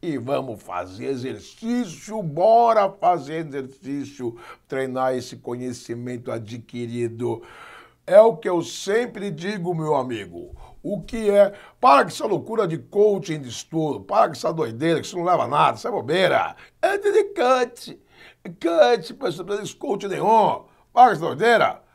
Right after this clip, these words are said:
É o que eu <laughs> sempre digo. Meu amigo, o estudo é igual, um momento poético, um jardim florido.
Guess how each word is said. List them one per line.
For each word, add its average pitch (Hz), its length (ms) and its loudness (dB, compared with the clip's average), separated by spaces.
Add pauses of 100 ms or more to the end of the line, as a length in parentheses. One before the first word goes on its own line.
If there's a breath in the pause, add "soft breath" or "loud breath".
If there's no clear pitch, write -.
(760 soft breath)
É 160 80 -2
o 180 80 0
que 185 120 -8
eu 139 160 -8
<laughs> - 100 -20
sempre - 500 -6
digo. 127 600 -10 (680 soft breath)
Meu 180 80 0
amigo, 214 360 2
o 147 120 -2
estudo 170 580 -6
é 185 40 2
igual, 143 720 2 (640)
um 180 80 -14
momento 170 360 -4
poético, 104 480 -10 (300 loud breath)
um 160 100 -8
jardim 127 680 -4
florido. 82 1040 -8